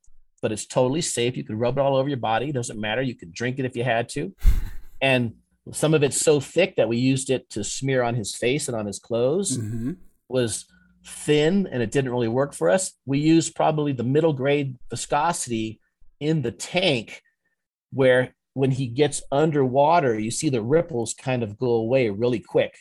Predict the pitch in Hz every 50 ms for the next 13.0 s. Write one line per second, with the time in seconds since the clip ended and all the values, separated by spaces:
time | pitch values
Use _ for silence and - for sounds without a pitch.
0 | _ - 98 98 98 92 123 120 113 113 113 110 113 - 135 120 101 117 113 113
1 | 110 107 123 131 143 170 208 190 143 117 110 113 113 127 123 120 113 117 120 -
2 | - - - 127 - - _ _ _ 127 120 113 110 107 - 165 - 160 - -
3 | - - 156 - - 120 110 113 117 135 147 123 113 110 101 101 101 110 117 120
4 | 120 110 104 104 113 113 113 - - - 117 107 - - _ _ - - - 120
5 | 120 113 107 120 - - 104 98 95 95 104 107 113 110 107 95 85 - _ _
6 | _ _ _ _ _ - - 143 131 160 160 151 - - - 214 226 208 - -
7 | - 180 175 175 - 143 170 202 156 120 113 113 113 113 131 147 165 160 - -
8 | - 160 156 131 120 117 - _ _ _ _ _ _ _ _ - - - - 151
9 | 180 190 180 - 143 - - - 180 196 190 - - 113 107 104 104 - - -
10 | - - - - _ _ _ _ _ _ _ - - - 120 120 120 120 123 143
11 | 143 135 135 123 113 110 113 143 151 156 165 160 156 139 - - - - 170 160
12 | 131 117 107 104 113 - - - - - - 139 123 110 107 117 131 131 - -